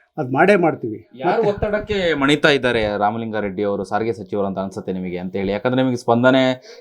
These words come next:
Speaker 2: ಸಿಗ್ತಾ ಇಲ್ಲ, ಅವರು ಯಾವುದಕ್ಕೂ ಸ್ಪಂದಿಸ್ತಿಲ್ಲ ಅಂತ ಹೇಳುವಾಗ ಒತ್ತಡಕ್ಕೆ ಮಣಿತಾ ಇದ್ದಾರೆ ಅಂತ ಹೇಳಿ ಅನ್ಸುತ್ತಾ ಅಥವಾ ಹೇಗೆ ಅಂತ?
Speaker 1: ಅಲ್ಲ, ಸ್ಪಂದನೆ ಏನಿಲ್ಲ. ನೀವು ಹೋಗಿ ಯಾರು ಕೇಳಿದ್ರು ಮಾತಾಡ್ತಾರೆ, ಮಾತಾಡಿಸ್ತಾರೆ. ಓ,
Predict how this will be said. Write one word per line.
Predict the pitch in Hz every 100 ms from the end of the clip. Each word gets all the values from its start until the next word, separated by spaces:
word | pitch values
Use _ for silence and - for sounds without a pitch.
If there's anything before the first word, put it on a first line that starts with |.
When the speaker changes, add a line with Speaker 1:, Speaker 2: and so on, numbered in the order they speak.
| -
Speaker 2:
ಸಿಗ್ತಾ | 123 - 135
ಇಲ್ಲ, | 123 113
ಅವರು | 110 107 107
ಯಾವುದಕ್ಕೂ | 110 123 123
ಸ್ಪಂದಿಸ್ತಿಲ್ಲ | 127 - 127 147 151 127
ಅಂತ | 120
ಹೇಳುವಾಗ | 117 101 92 92 135 - _ _
ಒತ್ತಡಕ್ಕೆ | 104 110 185 185 190
ಮಣಿತಾ | 185 151 156
ಇದ್ದಾರೆ | 156 147
ಅಂತ | 143
ಹೇಳಿ | 143
ಅನ್ಸುತ್ತಾ | 123 120 120 160
ಅಥವಾ | 165
ಹೇಗೆ | 127 120 101
ಅಂತ? | 95 90
Speaker 1:
ಅಲ್ಲ, | - - 208
ಸ್ಪಂದನೆ | 226 - - 214 240 254 254
ಏನಿಲ್ಲ. | 240 233 220
ನೀವು | 190 170 156
ಹೋಗಿ | 220 202
ಯಾರು | 170 202
ಕೇಳಿದ್ರು | 202 214 226 226 240
ಮಾತಾಡ್ತಾರೆ, | 202 208 202 175 202 214
ಮಾತಾಡಿಸ್ತಾರೆ. | 175 175 202 180 - 156 117 - _ _ _ _ _ _
ಓ, | -